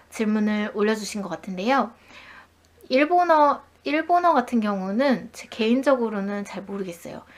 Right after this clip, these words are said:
일일 사전을 보는 게 그렇게 효과적이라고 생각하지는 않습니다. 왜냐면 사실 일본어는 우리말과 비슷한 것들이 많아서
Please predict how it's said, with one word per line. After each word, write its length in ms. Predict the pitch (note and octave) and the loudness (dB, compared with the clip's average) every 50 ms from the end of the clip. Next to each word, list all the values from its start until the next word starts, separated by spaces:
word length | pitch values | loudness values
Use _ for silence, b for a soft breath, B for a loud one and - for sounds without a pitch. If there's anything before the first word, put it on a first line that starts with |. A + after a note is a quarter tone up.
| B B B B B - | B B B B B -4
일일 420 | G#3+ A3+ A#3 A3 B3+ C4+ C#4 C#4 | 0 0 2 4 4 2 2 2
사전을 540 | C#4 C#4+ C4+ C4 C4 B3 A#3+ A#3 A3+ G#3+ A3 | 0 0 0 2 2 4 4 4 2 2 0
보는 240 | - G#3+ G3 F#3+ F#3 | -4 -8 -8 -6 -4
게 120 | G3 F#3+ | -6 -6
그렇게 360 | F3+ G#3+ F#3+ F#3 - - F3+ | -4 -6 -6 -6 -8 -12 -10
효과적이라고 800 | G3 C4 C4+ - - D#4+ D#4+ D#4 D4 C4+ C4+ A3 G#3+ G3+ G#3 F#3+ | -10 -10 -8 -2 0 0 2 2 0 0 0 0 -2 -2 -2 -4
생각하지는 600 | F#3+ B3+ C4 C4+ C4+ C4 - B3 A#3+ A3 G3 G3 | -4 -4 -4 -4 -6 -6 -8 -8 -6 -6 -6 -6
않습니다. 680 | F3 E3+ F3 F3 - - G3+ F#3 F3 E3+ E3 C#3 C3 - _ _ _ _ _ _ _ _ _ _ _ _ _ _ _ _ B B B B B B B B B | -6 -6 -8 -8 -10 -10 -10 -10 -8 -8 -8 -10 -10 -12 _ _ _ _ _ _ _ _ _ _ _ _ _ _ _ _ B B B B B B B B B
왜냐면 420 | - A3 A3+ A3+ A3 A#3 B3 A#3+ B3 | 0 2 2 4 4 4 4 2 4
사실 340 | B3 E4+ E4 E4 F4 D4+ A#3+ | 4 2 2 4 2 2 2
일본어는 760 | G3+ G3 G3 A#3+ C4 D4 D4 C#4 B3+ A#3+ A#3 A3+ A#3 A3+ A3 | 2 2 4 2 2 2 2 4 4 4 4 4 4 2 2
우리말과 580 | G3 F#3+ G3+ B3+ C#4 D4 D4 C#4+ C4+ A#3+ A#3 | 0 0 2 2 4 4 2 2 2 0 -2
비슷한 720 | A#3+ - A#3+ A3 - D4+ D4+ - D4+ D4 C4+ C4+ C4 C4 B3 | -2 -4 -6 -4 -4 -6 -2 0 0 0 2 2 0 -2 -2
것들이 320 | F#3+ F#3 - A3 G3+ G3+ | -4 -6 -6 -4 -4 -2
많아서 580 | G3+ E3 E3+ E3 D#3+ F3 - C4+ C4 G#3+ - | -2 -4 -4 -6 -8 -4 0 0 2 0 0